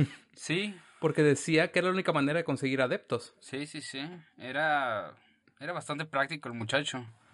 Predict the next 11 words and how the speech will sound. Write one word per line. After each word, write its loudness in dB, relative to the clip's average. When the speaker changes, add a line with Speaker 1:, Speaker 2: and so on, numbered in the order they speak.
Speaker 2:
Sí, -4
o 2
sea, 4
era 4
un 0
viejito -2
que -2
quería 0
poder 2
y -4
se -4